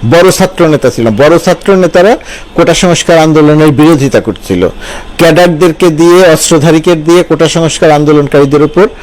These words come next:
হামলা করা হচ্ছিল, কারণ তারা রাজনীতিবিদ, তারা রা-, ছাত্র রাজনীতি করা, তারা ছাত্র নেতা। আর কোটা সংস্কার আন্দোলন যারা করছিল, তারা সেই প্রচলিত অর্থের ছাত্র নেতা না, প্রচলিত অর্থের বড় রাজনৈতিক, রাজনৈতিক,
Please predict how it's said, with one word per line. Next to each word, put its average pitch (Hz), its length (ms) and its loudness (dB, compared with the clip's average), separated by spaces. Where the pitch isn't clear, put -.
হামলা 180 360 2
করা 131 220 2
হচ্ছিল, 123 400 -2
কারণ 147 260 2
তারা 156 340 2
রাজনীতিবিদ, 131 680 0
তারা 147 260 2
রা-, 156 120 2
ছাত্র 165 420 -2
রাজনীতি 127 400 0
করা, 117 200 2
তারা 139 220 0
ছাত্র 147 400 -2
নেতা। 135 360 -2
আর 110 140 -4
কোটা 165 200 0
সংস্কার 208 420 0
আন্দোলন 196 400 2
যারা 185 160 4
করছিল, 202 420 -2
তারা 160 240 2
সেই 175 160 -2
প্রচলিত 185 460 0
অর্থের 185 300 0
ছাত্র 170 360 -2
নেতা 156 260 0
না, 147 180 -4
প্রচলিত 185 440 2
অর্থের 175 360 0
বড় 165 300 2
রাজনৈতিক, 151 540 0
রাজনৈতিক, 143 560 0